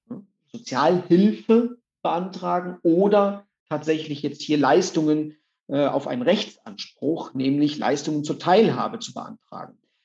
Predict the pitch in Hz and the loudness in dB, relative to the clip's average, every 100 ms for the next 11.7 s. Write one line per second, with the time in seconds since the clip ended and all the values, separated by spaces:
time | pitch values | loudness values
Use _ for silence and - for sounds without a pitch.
0 | _ - 170 190 196 185 202 302 - - | _ -2 2 4 4 4 4 2 -2 -12
1 | 117 - _ _ - 156 180 196 170 151 | -12 -14 _ _ -6 -2 -2 0 0 0
2 | 143 202 233 226 151 - - 147 165 196 | -2 0 0 -2 -6 -8 -4 -2 0 -2
3 | 220 226 - _ _ - 156 160 180 170 | -2 -2 -6 _ _ -4 0 0 2 0
4 | - 151 139 - - 151 175 220 185 156 | 0 -4 -4 -8 0 2 4 2 0 -2
5 | 208 247 208 - 131 123 117 143 240 233 | 2 2 2 -2 -8 -8 -8 -8 -10 -14
6 | _ _ _ _ _ _ _ - - 190 | _ _ _ _ _ _ _ -10 -2 2
7 | 269 302 - 107 - 120 - _ 123 123 | 2 0 -6 -14 -10 -12 -14 _ -6 -4
8 | 127 123 - - _ - 131 139 233 269 | -4 -4 -6 -12 _ -14 -2 4 6 4
9 | - 220 214 202 190 180 175 170 151 127 | 2 2 2 0 0 0 -2 0 -2 2
10 | 156 202 233 226 202 202 - 180 202 - | 2 4 0 -2 -8 -8 -8 -6 -6 -6
11 | 226 - 269 - - - | -6 -4 -4 -2 -6 -14